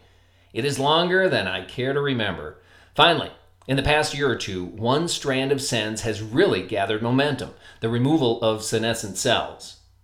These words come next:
Several companies and research teams are aggressively pursuing methods of targeting senescent cells and removing them. One such effort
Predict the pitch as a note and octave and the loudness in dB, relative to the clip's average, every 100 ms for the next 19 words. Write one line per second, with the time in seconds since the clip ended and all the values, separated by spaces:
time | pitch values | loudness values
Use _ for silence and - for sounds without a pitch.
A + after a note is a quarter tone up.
0 | _ - B2+ D#3 E3+ F3 F#3 F3 F#3 D#3 | _ 2 2 4 0 0 0 0 -2 0
1 | D#3 F#3+ F3+ D3 - D3+ C#3+ C3 B2 C3+ | 0 0 2 0 -2 -2 0 2 2 2
2 | C3 A#2 D3 F3+ - B2+ A#2+ B2+ B2 - | 0 6 8 8 6 2 2 0 0 0
3 | G3+ D#3 B2+ F3+ D#3 A2 A#2+ - - C3+ | 2 2 2 2 0 -2 -2 -4 0 4
4 | A3+ G3+ G#2+ F#2+ - - - C#3+ C3+ C3+ | 4 4 0 -2 -12 -8 -2 2 2 0
5 | B2 C3 B2+ D#3+ - E3 F3+ F3 F#3 A3 | -2 2 4 2 0 0 2 2 4 4
6 | B3+ B2 D#2 - - - - - C#3+ A3 | 2 0 0 -6 -20 -20 -14 2 4 4
7 | B3 A3+ A3 A3 E3+ F3+ F#3+ F#3 | 8 10 10 8 0 -2 -2 -4